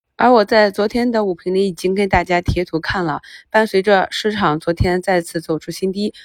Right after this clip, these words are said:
我已经按照长线口诀进行了仓位的布局。那之后的操作呢，就是跟随市场，如果有突发的变化呢，也会及时的给大家去分享更新。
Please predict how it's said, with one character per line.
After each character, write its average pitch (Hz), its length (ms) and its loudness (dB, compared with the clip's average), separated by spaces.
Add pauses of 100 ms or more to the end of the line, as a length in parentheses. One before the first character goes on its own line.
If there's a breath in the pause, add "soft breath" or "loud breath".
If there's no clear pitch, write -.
(140 loud breath)
我 233 140 0
已 226 80 -2
经 233 120 -8
按 240 220 -6
照 214 80 -6
长 185 220 -12
线 202 180 -12
口 - 180 -14
诀 165 160 -6
进 190 200 -6
行 165 120 -12
了 160 120 -4
仓 180 240 -6
位 180 100 -2
的 160 80 -6
布 175 140 -8
局。 156 340 -8 (280)
那 208 80 -2
之 214 200 -4
后 202 400 -2
的 160 300 0
操 190 240 -2
作 190 160 -4
呢， 156 160 -2
就 - 100 -12
是 151 140 -10
跟 156 160 -6
随 165 120 -4
市 175 140 -6
场， - 260 -8 (240)
如 220 140 2
果 254 160 6
有 220 160 2
突 - 240 -4
发 208 180 2
的 196 140 0
变 208 240 0
化 180 140 0
呢， 160 120 2
也 156 120 0
会 170 160 -2
及 170 160 -8
时 156 160 -6
的 165 80 0
给 156 100 -2
大 160 220 -4
家 160 260 -2
去 160 220 -6
分 170 180 -4
享 147 160 -6
更 175 160 -4
新。 220 260 -2